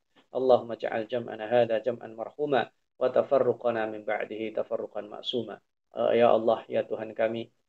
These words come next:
jadikanlah pertemuan kami adalah pertemuan yang membimbing pada ketakwaan,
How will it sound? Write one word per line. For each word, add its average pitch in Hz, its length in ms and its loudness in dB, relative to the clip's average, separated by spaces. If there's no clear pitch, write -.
jadikanlah 117 560 0
pertemuan 110 480 -4
kami 110 320 -6
adalah 107 240 -4
pertemuan 110 560 -8
yang 107 240 -12
membimbing 123 480 -8
pada 110 240 -2
ketakwaan, 117 640 -6